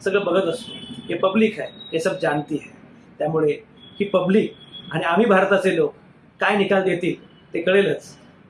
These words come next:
मला वाटतं नव्या वर्षामध्ये साधारणपणे उशिरात उशिरा मेमध्ये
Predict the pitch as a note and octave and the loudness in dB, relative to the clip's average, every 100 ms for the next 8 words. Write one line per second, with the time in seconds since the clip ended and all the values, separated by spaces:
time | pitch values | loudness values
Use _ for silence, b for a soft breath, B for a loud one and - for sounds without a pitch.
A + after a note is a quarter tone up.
0 | _ D#3+ E3 D#3 - E3 D3+ E3 E3 D#3 | _ -2 -2 -2 -2 -2 0 0 2 0
1 | E3+ E3 D#3 D#3+ D3 D#3 D#3+ E3 E3 E3+ | 0 2 2 2 0 0 -2 -2 0 0
2 | F#3 A#3 - E3+ D#3+ - - - - - | 4 4 4 0 -2 -4 -6 -16 -18 -20
3 | - - E3 F#3+ A3 F#3+ F3 E3+ | -20 -8 0 2 4 2 0 -2